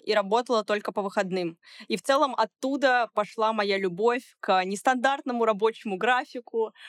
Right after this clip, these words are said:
когда в университете ты работаешь по выходным, ну, точнее, м, когда в университете у тебя пары по будням, а по выходным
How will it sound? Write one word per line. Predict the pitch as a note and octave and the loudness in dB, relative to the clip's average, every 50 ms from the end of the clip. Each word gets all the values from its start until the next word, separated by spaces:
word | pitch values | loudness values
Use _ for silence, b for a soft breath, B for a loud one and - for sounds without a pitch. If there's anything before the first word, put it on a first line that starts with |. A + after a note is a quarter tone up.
| B B | B B
когда | - - G3 F#3 F#3+ F3 G3+ G3 G3 G3 F#3+ F#3+ F#3+ F#3 | -4 -4 -4 -2 -2 0 2 2 4 2 2 0 -2 -4
в | F3+ | -4
университете | G#3 G#3+ G#3 G#3 G#3 - - A3+ G3 - A3+ A3 A3 - - G#3 F3+ | -6 -6 -4 -6 -6 -8 -12 -12 -4 -2 0 0 0 -2 -4 -4 -2
ты | F3 G3 | 0 0
работаешь | F#3+ F#3 F3 G3 G3 F#3+ - G3 F#3+ - | 0 0 0 -2 -4 -2 -2 -6 -6 -6
по | - - | -8 -8
выходным, | F#3 F#3+ - G#3 G3 F#3 A#3 C4 D#4 E4 - | -8 -4 -2 -4 -2 -2 -2 -2 -2 -2 -4
ну, | - | -6
точнее, | A#3+ A3 - G#3+ G3 F3+ E3+ - | -8 -6 -6 -6 -6 -6 -6 -10
м, | - F#3+ F#3 F#3 F#3 | -10 -10 -10 -10 -8
когда | - - G3+ F#3+ F#3+ G#3+ G#3 G#3 G#3 G3+ G3+ b b b b b b b _ | -8 -8 -4 0 2 2 2 2 0 -4 -10 b b b b b b b _
в | - F#3+ F3 F3+ G3 G3+ G3 G3 G3 F#3 | -12 -10 -6 -2 0 2 2 2 0 0
университете | - A3+ A3 A3 A3 G#3+ - - G#3 - B3+ A#3 A#3 A3 - - | 0 -2 -2 -2 -4 -8 -10 -14 -10 -6 -4 -4 -4 -4 -6 -8
у | G3 G3 | -8 -8
тебя | - G3 F#3+ G3 | -4 -4 -4 -2
пары | - - G#3+ G3+ G3+ | 0 0 0 0 0
по | G3+ - G3 | -2 -4 -4
будням, | F3+ F3+ C#4 E4 E4+ E4+ C#4 B3+ A#3+ - | -2 0 0 2 2 2 2 2 0 -4
а | - | -4
по | - - | -4 -6
выходным | F3+ F3+ - F#3+ F3+ G3 B3 C#4+ E4+ E4+ | -6 -2 -2 -2 0 2 0 0 0 -2